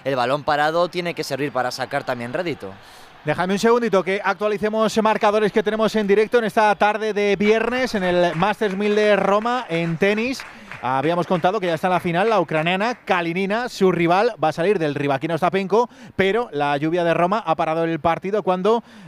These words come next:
Speaker 2: eh, había ganado la kazaja la primera manga, Rybakina seis dos, en la segunda mandaba la letona Ostapenko dos cuatro. Mañana saldremos de dudas. En fútbol sale la última jornada,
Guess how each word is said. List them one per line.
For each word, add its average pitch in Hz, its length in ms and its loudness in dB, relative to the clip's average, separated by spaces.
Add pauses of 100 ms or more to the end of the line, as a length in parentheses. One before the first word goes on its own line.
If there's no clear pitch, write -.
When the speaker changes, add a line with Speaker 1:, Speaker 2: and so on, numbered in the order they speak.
Speaker 2:
eh, 139 240 -4
había 175 280 0
ganado 170 280 0
la 156 100 0
kazaja 165 460 0
la 160 100 2
primera 156 320 -2
manga, 214 300 0
Rybakina 175 420 0
seis 151 160 -4
dos, 220 240 4
en 160 80 -4
la 147 100 0
segunda 180 300 -4
mandaba 170 320 0
la 160 140 2
letona 190 340 0
Ostapenko 196 640 0 (280)
dos - 220 0
cuatro. 123 360 -10
Mañana 170 400 -4
saldremos 165 440 -2
de 160 220 2
dudas. 127 300 -4
En 165 80 -2
fútbol 233 260 4
sale 170 220 0
la 170 160 2
última 214 340 2
jornada, 214 540 0